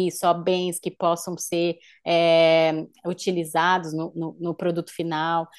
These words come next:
o pis e cofins também, né, uma série de discussões judiciais sobre o que dá acreditamento ao pis e cofins. Então, hoje a gente não tem essa não cumulatividade plena, ela não existe, e por isso que a gente onera o nosso setor produtivo,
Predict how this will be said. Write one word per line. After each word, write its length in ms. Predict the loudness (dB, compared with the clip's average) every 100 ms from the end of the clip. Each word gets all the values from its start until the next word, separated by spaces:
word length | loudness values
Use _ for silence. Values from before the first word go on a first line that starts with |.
| -20 -6
o 140 | -2
pis 260 | -2 -2 -4
e 60 | -4
cofins 540 | -6 -6 -8 -8 -6
também, 440 | -6 -6 -4 -6 -6 -8 -12 -14 -14 -14 -20 -18 -10
né, 180 | -6 -4
uma 160 | -6
série 400 | -6 -2 0 0
de 100 | -2
discussões 600 | -8 -12 -12 -12 -10 -8
judiciais 800 | -8 -10 -12 -8 -6 -4 -6 -8
sobre 320 | -4 -4 -4
o 40 | -10
que 240 | -10 -12 _
dá 180 | -2 -2
acreditamento 760 | -2 -6 -8 -8 -8 -8 -10
ao 60 | -10
pis 200 | -10 -12
e 20 |
cofins. 380 | -10 -10 -10 -10
Então, 180 | -6 -2
hoje 240 | 0 0
a 40 |
gente 180 | -4 -4
não 300 | -2 -2 0
tem 420 | 4 4 2 -4 -4
essa 240 | -8 -4
não 160 | -4 -4
cumulatividade 800 | -6 -6 -6 -6 -8 -2 -2 -2
plena, 280 | -8 -4 -2
ela 140 | -2 -2
não 340 | -2 -2 -2
existe, 560 | -2 -2 -4 -8 -14 -20 _ _ -20 -14 -6
e 100 | -4
por 240 | 0 0
isso 200 | 0 -2
que 100 | 0
a 20 |
gente 260 | 0 0 2
onera 440 | 2 4 4 4
o 40 | 2
nosso 320 | 0 -2 -2
setor 320 | -4 -2 -2
produtivo, 760 | -2 -4 -6 -4 -2 -2 -4